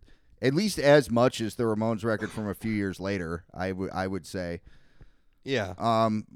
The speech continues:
Speaker 1: what do we wanna do? Do you wanna do one more from them? What are you thinking?
Speaker 2: No, 'cause
Speaker 1: You
Speaker 2: I,
Speaker 1: wanna
Speaker 2: I think we should
Speaker 1: move
Speaker 2: move
Speaker 1: on?
Speaker 2: on.
Speaker 1: Yeah,
Speaker 2: Uh,
Speaker 1: we, we got limited time, but they have a lot of stuff you wanna check it out. So,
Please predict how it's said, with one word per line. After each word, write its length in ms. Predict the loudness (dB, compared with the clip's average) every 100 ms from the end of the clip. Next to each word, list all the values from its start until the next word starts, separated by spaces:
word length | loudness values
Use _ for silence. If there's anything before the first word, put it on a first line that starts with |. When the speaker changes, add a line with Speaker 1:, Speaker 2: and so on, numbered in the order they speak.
| -8
Speaker 1:
what 140 | -2 0
do 100 | 0
we 260 | 0 0
wanna 240 | 0 0 -2
do? 180 | -2
Do 40 | 0
you 80 | 0
wanna 200 | 0 2
do 120 | 2
one 220 | 4 4
more 240 | 4 0
from 200 | 0 -2
them? 180 | -2 0
What 100 | 0
are 40 | -2
you 100 | -4
thinking? 420 | -6 -6 -6 -4
Speaker 2:
No, 280 | 4 6 6
'cause 220 | 4 -2
Speaker 1:
You 80 | 0
Speaker 2:
I, 40 |
Speaker 1:
wanna 140 | 2 0
Speaker 2:
I 40 |
think 160 | 0 -2
we 100 | 0
should 160 | 0
Speaker 1:
move 120 | 2 2
Speaker 2:
move 80 | 4
Speaker 1:
on? 60 |
Speaker 2:
on. 280 | 4 2 0
Speaker 1:
Yeah, 240 | 0 0
Speaker 2:
Uh, 280 | 2 2 2
Speaker 1:
we, 100 | 0
we 60 | 0
got 180 | 0 0
limited 340 | -2 -4 -4
time, 220 | -4 -4
but 140 | -4 4
they 140 | 6
have 120 | 8
a 40 | 6
lot 220 | 6 4
of 80 | 0
stuff 280 | -2 -2
you 120 | -2 -4
wanna 160 | -6
check 220 | -6 -8
it 60 | -6
out. 240 | -6 -6
So, 380 | 0 4 6 4